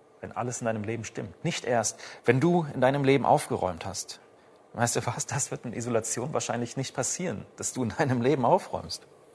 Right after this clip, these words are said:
In Isolation gibst du nämlich Schuldgefühlen und Scham die Macht über dich, obwohl sie eigentlich nicht das Recht dazu haben, wenn du mit Gott versöhnt bist.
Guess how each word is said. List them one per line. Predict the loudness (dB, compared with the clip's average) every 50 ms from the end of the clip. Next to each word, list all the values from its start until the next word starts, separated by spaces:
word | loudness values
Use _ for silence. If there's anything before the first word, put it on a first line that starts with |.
| -20 -20 -20 -20 -20 -20 -20 -20 -20 -20 -20 -20 -20 -20 -20 -20 -6 -2
In | -2 0 2 2
Isolation | 0 2 2 2 2 2 0 0 0 0 0 0 0 0 -2 -6 -10 -16 -18 -20 -16 -14
gibst | -12 -8 -6
du | -4
nämlich | -4 -4 -4 -4 -4
Schuldgefühlen | -4 -2 -2 -2 -2 -2 -6 -8 -8 -4 -2 -2 -2 -2 -4
und | -6 -6
Scham | -6 -4 -2 0 2 4 4 2 2 -2 -4 -8 -12 -16 -20 -20 -20 -20 -20 -20 -20 -20 -20 _ -20 _ -20 -20 _ -20 -20 -20 -14
die | -8 -2
Macht | 2 2 2 2 0 -4
über | -4 -2 -2 -2
dich, | 0 0 -2 -2 -4 -6
obwohl | -8 -8 -2 2 2 2
sie | 2 2 2
eigentlich | 2 0 0 -2 -4 -4 -4
nicht | -4 -2 -2 0
das | 0 0 -2 -2 -2 -4
Recht | -4 -4 -6 -10
dazu | -10 -8 -8 -8 -8 -10 -10
haben, | -8 -8 -8 -8 -10 -12 -18 -18 -20 -20 -20 -14 -12
wenn | -10 -10
du | -8
mit | -10 -10 -4 -2
Gott | -2 -2 -2 -4
versöhnt | -8 -8 -4 -2 -2 -2 -2 -4
bist. | -8 -10 -12 -12 -14 -16